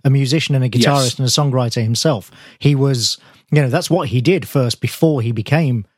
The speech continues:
Speaker 1: a producer. And he still does it. He still goes out and performs with, you know, Sa-, uh, for, um, Sabbath reunions and things like that, and Hell
Speaker 2: Uh-huh.
Speaker 1: reunions, I think.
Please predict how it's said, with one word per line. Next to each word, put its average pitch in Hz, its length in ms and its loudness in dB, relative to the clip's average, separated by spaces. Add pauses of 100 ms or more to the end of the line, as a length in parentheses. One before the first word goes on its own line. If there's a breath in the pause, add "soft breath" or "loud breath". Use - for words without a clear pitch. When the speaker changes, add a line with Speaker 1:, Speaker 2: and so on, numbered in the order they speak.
(160)
Speaker 1:
a 123 60 0
producer. 117 540 -2
And 147 140 0
he 143 60 2
still 190 260 2
does 156 200 0
it. 113 40 -6
He 120 80 -6
still 165 220 2
goes 131 120 0
out 139 120 0
and 131 100 -8
performs 135 420 0
with, 127 220 0 (340 loud breath)
you 143 80 2
know, 127 140 2
Sa-, - 260 -2
uh, 135 160 2
for, 131 460 0
um, 127 380 0 (260 loud breath)
Sabbath 135 560 0 (160)
reunions 131 560 0
and 123 140 0
things 143 200 0
like 120 160 -2
that, 127 220 0
and 113 80 -4
Hell 123 300 2
Speaker 2:
Uh-huh. 120 120 0
Speaker 1:
reunions, 113 460 -2
I 117 80 0
think. 123 180 -2